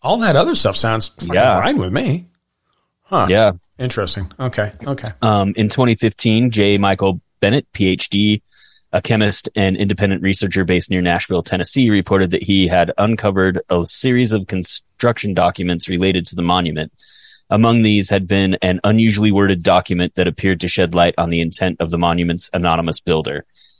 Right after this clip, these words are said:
Speaker 2: And then this, uh, quotation. "Contained herein are keys that have been awaited by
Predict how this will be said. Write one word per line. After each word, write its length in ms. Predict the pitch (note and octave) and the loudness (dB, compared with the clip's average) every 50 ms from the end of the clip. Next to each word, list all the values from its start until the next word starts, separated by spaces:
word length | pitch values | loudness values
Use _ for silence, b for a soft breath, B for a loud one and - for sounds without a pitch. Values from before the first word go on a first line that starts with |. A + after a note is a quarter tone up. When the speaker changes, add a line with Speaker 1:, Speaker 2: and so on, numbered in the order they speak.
| b b b b - - - _ _ _ _ _ _ - | b b b b -12 -12 -12 _ _ _ _ _ _ -4
Speaker 2:
And 240 | F#2+ F#2+ G2 F#2+ F#2 | -2 0 0 0 0
then 240 | F2+ F2 F2 F2 | -2 -2 -4 -4
this, 200 | F2+ G2 F#2 - | -4 -4 -4 -2
uh, 280 | - F#2+ F2 E2+ E2+ E2+ - - | 0 2 4 4 2 0 -4 -6
quotation. 640 | - - G2+ F#2 - F#2+ F2+ F2 - A2 A2+ A#2 _ _ _ _ _ _ _ _ _ _ _ _ _ _ _ _ _ _ _ _ _ _ _ _ _ - _ - _ - | -2 -2 -2 0 0 0 0 0 0 -2 -2 -4 _ _ _ _ _ _ _ _ _ _ _ _ _ _ _ _ _ _ _ _ _ _ _ _ _ -20 _ -20 _ -4
"Contained 480 | - B2+ A#2+ A2 - C#3 C#3 C#3+ D3 A2 | -2 0 0 2 2 2 2 2 2 2
herein 500 | C3 A#2+ A#2+ A2+ A2 G#2+ G#2+ G#2 G#2 G#2 - - | 4 4 4 4 4 4 4 2 2 0 2 2
are 180 | F#2 F#2 F2+ | 2 2 2
keys 460 | - - - A#2 G#2+ G2+ G2 F#2 F2 F#2 | 0 0 0 2 2 4 2 0 0 2
that 180 | F#2+ F2 - | 2 2 2
have 240 | - G2 F#2 E2+ F2 | 2 0 0 0 0
been 380 | - G2 F#2+ F#2 F#2 F2+ F2+ - - | 0 0 2 2 2 0 -2 0 0
awaited 460 | F#2 F2+ F2+ G2 G2+ G#2 G#2+ G#2 F#2+ | 0 2 4 4 4 4 2 0 2
by 400 | - F#2 F#2 F2+ F2+ F#2 F#2 F2+ | 4 4 6 6 6 4 2 0